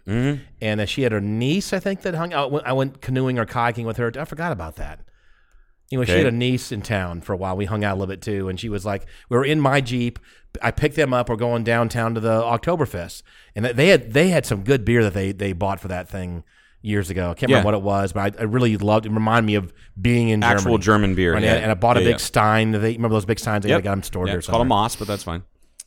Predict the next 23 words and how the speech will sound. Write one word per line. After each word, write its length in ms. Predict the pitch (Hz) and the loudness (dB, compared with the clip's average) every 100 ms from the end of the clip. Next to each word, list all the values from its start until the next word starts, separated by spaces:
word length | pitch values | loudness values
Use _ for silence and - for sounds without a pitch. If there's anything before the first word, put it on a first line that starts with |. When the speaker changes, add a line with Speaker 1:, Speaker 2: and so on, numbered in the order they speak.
| - | -12
Speaker 2:
Thank 180 | 87 - | -10 -8
you. 60 | 82 | -8
Sorry, 240 | 87 80 | -6 -6
you're, 180 | 80 82 - | -6 -8 -10
you're 100 | - | -14
correct. 340 | 78 85 80 - - - _ | -10 -10 -10 -12 -14 -14 _
Uh, 180 | 98 95 - | -10 -8 -2
I 40 | |
think 100 | 196 | 2
I 60 | 233 | 6
brought 180 | 185 175 | 6 8
my 100 | 135 | 6
own 180 | 190 202 | 4 2
down, 240 | 104 92 | 0 -2
too, 160 | - 95 | -4 -6
actually, 220 | 90 104 | -6 -6
one 120 | 98 92 | -6 -4
time. 120 | 95 | -4
I 60 | |
brought 180 | 95 123 | -2 -2
my 120 | 113 | 0
own 160 | 107 123 | 0 4
Speaker 1:
Yeah. 380 | 156 113 104 | 4 2 -4